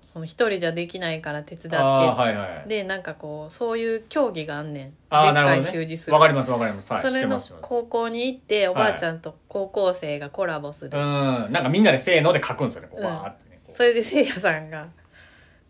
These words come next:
Speaker 1: あの、踊ったりもすんねん。その
Speaker 2: あー、
Speaker 1: パフォーマンスやから。
Speaker 2: はいはいはい。はい。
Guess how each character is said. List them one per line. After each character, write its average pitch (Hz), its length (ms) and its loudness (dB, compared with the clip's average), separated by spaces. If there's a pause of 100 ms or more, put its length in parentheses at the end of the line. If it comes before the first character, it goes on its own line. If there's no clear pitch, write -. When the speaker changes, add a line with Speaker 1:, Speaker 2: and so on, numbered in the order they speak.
(140)
Speaker 1:
あ 165 140 -10
の、 160 180 -2
踊 277 240 8
っ - 40 -14
た 185 100 4
り 170 80 -4
も 170 100 -6
す 180 180 -10
ん 175 120 -8
ね 180 160 -2
ん。 175 60 -8
そ 175 80 -6
の 175 80 6
Speaker 2:
あ 165 60 10
ー、 - 20 8
Speaker 1:
パ 156 80 8
フ 151 60 8
ォ 135 180 10
ー 123 40 6
マ 247 180 4
ン 247 40 -2
ス 269 100 -4
や 202 140 2
か 147 140 -6
ら。 147 160 -6
Speaker 2:
は - 20 -
い - 40 -8
は 123 60 2
い 107 40 2
は 90 60 -2
い。 - 20 -8
は 80 80 -12
い。 - 60 -20